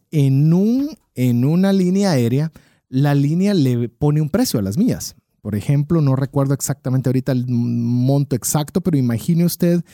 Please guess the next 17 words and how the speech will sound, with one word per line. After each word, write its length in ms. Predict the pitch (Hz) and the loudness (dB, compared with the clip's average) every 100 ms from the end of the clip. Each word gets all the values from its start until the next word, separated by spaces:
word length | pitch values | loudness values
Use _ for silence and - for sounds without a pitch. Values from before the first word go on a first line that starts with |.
| - _ _ | -20 _ _
que 560 | - 170 180 185 190 - _ _ - | -2 0 2 2 0 -4 _ _ -2
una, 480 | 180 175 170 170 123 - - - | 2 2 0 -2 -6 -14 -12 -2
una 260 | 160 160 | 0 2
línea 300 | 156 165 165 | 2 2 2
aérea 180 | 156 180 | 2 2
le 100 | 160 | 2
dice, 320 | 127 135 180 - _ | 2 0 -2 -4 _
"Por 240 | 135 131 | -4 -4
cada 260 | - 185 208 | -2 -2 2
mil 260 | 180 202 196 | 2 2 2
millas 400 | 175 175 190 - | 2 2 -2 -4
te 100 | - | -6
cuesta 640 | - 139 - 175 160 151 _ _ _ _ _ | -2 -2 -2 -2 -2 -4 _ _ _ _ _
treinta 320 | 202 185 156 | 0 0 0
dólares, 240 | 87 78 | -4 -4
cincuenta 400 | - 185 226 190 | -2 0 0 0
dólares". 500 | 113 85 - - - | -2 -4 -8 -18 -18